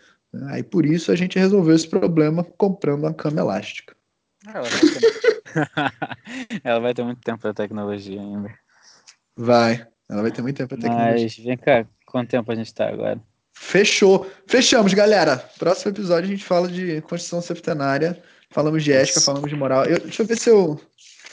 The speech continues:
Speaker 1: deixa eu ver se eu tenho mais alguma coisa aqui especi-, eu falei, né, sobre a lei universal, né, se beneficiaria a humanidade, né? Eu dei lá no exemplo,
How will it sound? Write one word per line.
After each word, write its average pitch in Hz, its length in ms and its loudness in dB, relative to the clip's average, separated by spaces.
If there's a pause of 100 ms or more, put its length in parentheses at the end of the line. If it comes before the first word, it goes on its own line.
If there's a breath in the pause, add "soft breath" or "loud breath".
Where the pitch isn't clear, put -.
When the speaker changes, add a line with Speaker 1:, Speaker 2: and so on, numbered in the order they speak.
(680 loud breath)
Speaker 1:
deixa - 180 -4
eu 160 40 2
ver 170 160 2
se - 120 -6
eu 165 160 6
tenho 156 180 0
mais 151 140 0
alguma 147 300 0
coisa 139 320 0
aqui 135 240 -2
especi-, - 400 -6
eu 151 80 6
falei, 170 320 6
né, 175 100 2
sobre 147 400 2
a 135 120 4
lei 135 180 4
universal, 139 560 -2
né, 143 80 -2
se 143 160 -4
beneficiaria 135 640 2
a 139 40 6
humanidade, 131 680 0
né? 127 200 -4
Eu 127 40 -2
dei 123 140 -2
lá 127 120 0
no 131 80 -6
exemplo, 123 600 -6